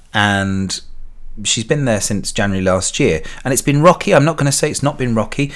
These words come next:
I mean, there's been issues, d-, staffing due to funding issues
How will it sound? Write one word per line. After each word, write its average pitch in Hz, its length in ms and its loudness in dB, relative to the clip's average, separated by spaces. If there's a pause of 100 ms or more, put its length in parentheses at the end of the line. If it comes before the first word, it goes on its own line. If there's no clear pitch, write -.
(320)
I 131 60 0
mean, 127 140 4
there's 123 120 2
been 135 140 2
issues, 147 500 4
d-, 190 200 -6
staffing 127 500 6
due 110 120 0
to 110 100 -4
funding 120 420 2
issues 117 960 2